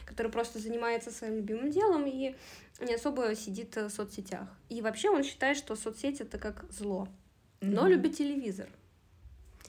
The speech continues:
Speaker 1: Он считает, что наша эпоха, наш век назвали бы эпохой телевидения.
Speaker 2: Ну,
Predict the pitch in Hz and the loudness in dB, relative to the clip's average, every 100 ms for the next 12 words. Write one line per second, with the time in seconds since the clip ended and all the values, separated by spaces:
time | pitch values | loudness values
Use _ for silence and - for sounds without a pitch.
0 | - - 208 196 - 247 233 - 208 214 | -10 -4 -4 -6 -2 -2 -2 -4 0 2
1 | 214 - 190 240 311 381 214 202 - 254 | 2 -2 -2 6 6 6 -4 -4 -2 -2
2 | 294 220 208 220 262 240 233 226 - - | -2 -4 -2 -2 -2 0 -4 -4 -16 -4
3 | - 240 226 - 202 196 196 190 - - | -2 0 -4 -4 -2 -2 -2 -4 -6 -10
4 | - _ _ _ _ _ _ _ 240 220 | -20 _ _ _ _ _ _ _ -2 0
5 | 214 | 0